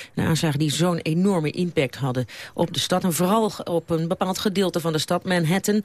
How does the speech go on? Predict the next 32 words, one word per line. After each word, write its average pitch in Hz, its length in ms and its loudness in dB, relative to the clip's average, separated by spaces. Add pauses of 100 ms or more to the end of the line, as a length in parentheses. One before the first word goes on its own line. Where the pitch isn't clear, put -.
(280)
Daar 196 120 2
gaan 226 220 2
mensen 233 280 2
massaal 226 320 0
de 185 80 -2
straat 233 440 0
op. 208 160 -2 (220)
En 190 100 -2
in 247 160 4
die 247 220 2 (240)
massa 180 520 2
staat - 280 -2
nu 185 140 -2
Tom 175 240 0
Klein, 233 440 2
V - 240 0
S-correspondent 170 760 0
voor 160 140 0
Nieuwsuur. 240 680 2 (640)
Tom, 233 180 2
je 233 80 4
was 226 140 0
net 247 140 2
al 233 100 2
even 226 200 2
op 214 80 -2
Times 226 420 0
Square. 247 520 0
Daar 220 140 0
was 208 200 -2
de 208 80 -4
stemming, 170 600 0